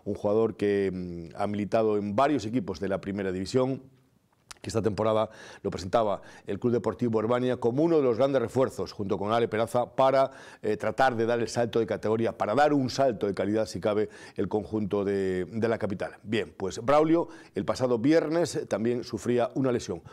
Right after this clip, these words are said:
Una lesión que le puede apartar ya definitivamente del fútbol. Braulio ya tiene sus años, pero, eh, la lesión, mm, el muchacho es realista. Ayer comentaba, eh, "No soy ni pesimista ni optimista, soy realista", y me da la impresión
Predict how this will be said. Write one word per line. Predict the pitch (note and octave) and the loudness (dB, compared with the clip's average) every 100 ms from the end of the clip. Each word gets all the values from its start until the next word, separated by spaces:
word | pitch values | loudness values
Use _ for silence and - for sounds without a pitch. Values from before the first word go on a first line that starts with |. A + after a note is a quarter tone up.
| - | -6
Una | - F3+ | 2 4
lesión | F3+ G3 G#3+ - - _ - | 4 2 0 -2 -14 _ -2
que | A2 | -2
le | A2 | 2
puede | E3 | 4
apartar | F3 - C#3 E3 D#3 | 4 4 2 4 4
ya | D#3+ D3 | 4 2
definitivamente | C3+ B2+ B2 C#3 C3 C3+ C3 B2+ | 0 -2 2 2 2 0 2 2
del | B2+ A2+ A#2+ | 0 0 0
fútbol. | A2+ D3 G2+ F2 E2 D#2+ | 2 2 2 -2 -6 -8
Braulio | G#2+ A2+ B2+ C3+ B2 | -2 2 4 4 2
ya | A#2 | 2
tiene | B2 G#2+ G2+ G2 F#2 F2 | 0 0 0 0 -2 -4
sus | - C#3 | 0 2
años, | D#3+ F#3 - - - - - | 4 2 0 -6 -20 -20 -2
pero, | F3+ F#3+ G#3 - - - | 4 4 4 0 -14 -6
eh, | G#2 G#2 G2+ | -2 0 0
la | G2+ | -2
lesión, | G2 C#3 D3 C#3+ | 0 0 0 -4
mm, | B2 A2 G#2 F2+ - | -10 -10 -10 -12 -8
el | C3 B2+ A#2+ | 0 2 2
muchacho | A#2+ C3 E3 - E3+ D3+ | 2 2 2 2 0 2
es | D3+ - - | 0 0 -2
realista. | C#3+ B2+ C3+ C#3+ D3 - D#2 - | 0 2 4 4 2 0 -10 -8
Ayer | G#2+ A#2+ | -2 0
comentaba, | A#2+ A#2 A2+ G#2 F#2 - - - | 0 0 2 2 0 -6 -20 -8
eh, | G2+ | -4
"No | A2+ | -2
soy | G#2+ C3 | 0 0
ni | C3 | 0
pesimista | A2+ A2 A#2 E3 - F3 | 0 -2 0 0 2 0
ni | D#3 | 2
optimista, | B2+ C3 C3 - F#2+ | 0 2 0 0 -4
soy | - C#3+ - | 0 0 0
realista", | A2+ A2+ B2+ A2+ F2 E2+ | -2 0 0 -2 -6 -10
y | |
me | G2+ | -2
da | A2 | 0
la | B2 | 0
impresión | G#2+ G2+ A#2+ | -2 -2 -2